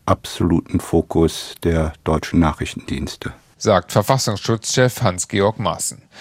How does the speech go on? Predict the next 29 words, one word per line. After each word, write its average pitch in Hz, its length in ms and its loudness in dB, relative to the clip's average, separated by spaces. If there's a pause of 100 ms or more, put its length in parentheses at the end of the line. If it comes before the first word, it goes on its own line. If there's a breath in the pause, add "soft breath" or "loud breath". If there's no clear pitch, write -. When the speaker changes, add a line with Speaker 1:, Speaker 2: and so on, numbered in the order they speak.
(240 loud breath)
Speaker 2:
Personen, 120 560 4
die 98 100 0
sich 90 200 -4
in 95 200 -2
kurzer 156 460 4
Zeit, 143 380 4
etwa 107 320 2
übers 104 240 2
Internet, 135 580 4 (260 soft breath)
so 143 240 4
weit 107 300 4
radikalisieren, 123 960 4 (260 loud breath)
dass 123 160 4
sie 147 80 4
einen 143 240 2
Anschlag 120 560 4
mit 110 240 -2
einfachen, 135 640 2
aber 123 260 6
dennoch 131 380 6
tödlichen 131 560 2
Mitteln 123 320 2
verüben. 78 460 -4 (440 soft breath)
Mit - 140 -4
einem 95 220 0
Auto 131 400 6
oder 98 180 4
einem 104 180 2
Messer, 123 440 6